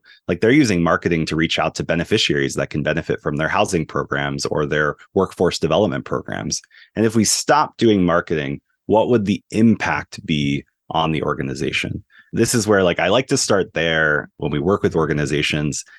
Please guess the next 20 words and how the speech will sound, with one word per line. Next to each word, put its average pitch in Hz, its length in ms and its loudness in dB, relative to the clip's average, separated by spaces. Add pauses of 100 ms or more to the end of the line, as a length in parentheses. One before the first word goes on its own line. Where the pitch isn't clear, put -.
because 101 300 0
it 104 160 2 (120)
repositions 104 1080 2 (240)
the 92 120 2
importance 107 560 0
of 85 140 0
marketing 78 720 0
as 78 220 -4
less 98 340 0 (100)
of, 82 320 -2 (120)
"Oh, 117 180 4
we 110 180 4
need 107 320 2
to 123 120 0
understand 92 500 0
how 85 80 -2
to 87 60 0
use 80 260 0
Facebook - 680 -2 (140)
better," 80 400 0